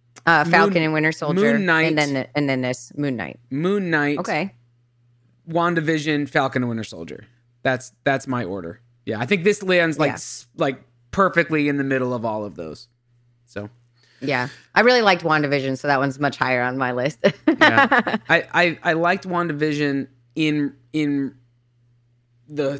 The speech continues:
Speaker 2: total picture of the, what the, what it, what it means for the M C U and what you need it for. But in terms of an actual standalone show on its own, I don't like it as much because it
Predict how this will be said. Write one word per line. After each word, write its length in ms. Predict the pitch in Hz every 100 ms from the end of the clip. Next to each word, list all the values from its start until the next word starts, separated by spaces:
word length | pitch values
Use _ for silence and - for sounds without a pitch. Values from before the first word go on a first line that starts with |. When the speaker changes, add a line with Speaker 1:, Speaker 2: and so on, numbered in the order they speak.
| -
Speaker 2:
total 340 | - 185 165
picture 500 | 127 180 170 - 185
of 360 | 156 151 135 156
the, 80 | 151
what 220 | 147 147
the, 200 | 147 143
what 160 | 151 143
it, 360 | 139 143 -
what 160 | 156 156
it 100 | 139
means 400 | 147 160 156 -
for 260 | 156 160
the 180 | 170 165
M 100 | 165
C 140 | 165 165
U 320 | 151 170 180
and 140 | 151
what 240 | 151 139 139
you 120 | 139
need 220 | 135 156
it 140 | 175 -
for. 280 | 214 214 - -
But 100 | 160
in 60 |
terms 220 | 147 165 151
of 80 |
an 60 | 147
actual 280 | 151 - 143
standalone 560 | - 147 143 147 135
show 380 | 123 - 139 151
on 140 | 143 139
its 160 | 127
own, 280 | 143 151 160 - - _
I 80 | -
don't 140 | 147 139
like 200 | 131 131
it 80 |
as 160 | 127 117
much 500 | 123 127 98 - -
because 280 | 131 135 120
it 220 | 127 -